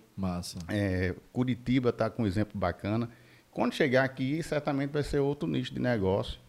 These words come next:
Speaker 2: que a gente vai ter aqui pra poder explorar. É, a gente tem uma indústria aqui da, daqui na nossa cidade, nossa região, que é a indústria de transformação da Petrobras, que ela já ajuda. A gente tá aqui em Mossoró, a gente,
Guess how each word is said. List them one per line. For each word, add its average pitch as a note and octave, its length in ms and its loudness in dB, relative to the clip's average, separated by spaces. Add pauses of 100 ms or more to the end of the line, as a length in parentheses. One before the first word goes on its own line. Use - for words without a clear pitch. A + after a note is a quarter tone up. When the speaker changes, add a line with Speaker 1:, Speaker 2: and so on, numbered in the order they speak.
(120)
Speaker 2:
que - 80 -8
a G#2 40 0
gente G#2 160 -2
vai G#2 160 0
ter - 180 -8
aqui - 240 -8
pra A2+ 160 -6
poder G#2+ 260 -4
explorar. G2+ 640 -2 (480)
É, G2 160 6
a F#2+ 60 8
gente G2+ 160 2
tem A2+ 120 0
uma G#2+ 300 2
indústria G2+ 460 0
aqui G2+ 300 2
da, F2+ 360 2 (380)
daqui F#2 240 2
na F#2 180 2
nossa F2 200 -2
cidade, F2 400 0
nossa E2+ 200 -4
região, F2+ 480 0 (680)
que - 100 -4
é G#2 40 2
a - 40 0
indústria G2 200 -2
de - 60 -10
transformação F#2+ 640 2
da F#2 100 4
Petrobras, F#2 520 2
que - 60 -4
ela A2 120 2
já B2 140 2
ajuda. A2+ 320 0
A F#2+ 40 2
gente A#2 180 -2
tá C3 100 0
aqui A#2+ 180 -2
em - 20 0
Mossoró, C#3 340 0
a C3+ 60 -2
gente, C#3+ 160 -2